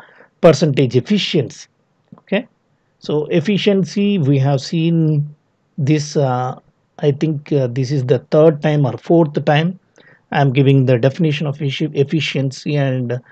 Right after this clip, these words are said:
writing the expression for efficiency. So percentage efficiency is the, uh, the ratio of, uh, receiving end power to the receiving end power plus, uh,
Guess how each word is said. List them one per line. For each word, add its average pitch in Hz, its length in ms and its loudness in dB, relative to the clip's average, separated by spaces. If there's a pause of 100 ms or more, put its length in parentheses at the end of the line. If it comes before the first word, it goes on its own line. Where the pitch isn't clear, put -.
(240)
writing 147 540 2
the 131 240 2
expression 151 560 -2
for 139 180 0
efficiency. 151 800 -4 (300)
So 151 180 -2
percentage 165 800 2
efficiency 151 1000 -4
is 131 280 0
the, - 120 -8 (160)
uh, 127 320 -2
the 117 140 -2
ratio 185 580 2
of, 147 440 0
uh, 120 180 -4 (540)
receiving 180 680 0
end 165 260 2
power 135 420 4
to 143 380 -2 (480)
the 131 180 2
receiving 165 580 0
end 156 280 4
power 127 320 0
plus, 151 580 2 (460)
uh, 123 260 -2